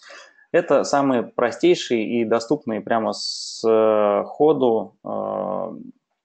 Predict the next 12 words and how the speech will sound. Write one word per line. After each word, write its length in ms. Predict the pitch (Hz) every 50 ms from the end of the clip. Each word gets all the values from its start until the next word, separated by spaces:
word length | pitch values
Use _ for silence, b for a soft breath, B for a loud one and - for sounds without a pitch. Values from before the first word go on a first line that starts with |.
| _ _ _ _ _ - - -
возможности, 920 | 117 117 123 110 110 131 143 143 127 127 120 - - - 123 110 98 b b b b b b b _ -
э, 240 | - 113 104 101 101 - - -
онлайн-коммуникации. 1080 | 131 120 123 139 135 127 123 123 127 123 131 139 139 135 123 107 92 - - - _ _ B B B B B B B
Ну, 100 | 139 139
давайте 300 | 127 139 151 156 151 -
посмотрим, 440 | - 135 131 - 151 135 117 123 120
как 180 | - 131 123 131
эта 160 | 123 - 131
штука 300 | - - 139 - - 123
расстраивается 760 | 117 120 120 - - - 135 127 117 113 113 120 - - 127
и 60 | 117
работает. 560 | 123 127 131 180 202 196 151 120 107 -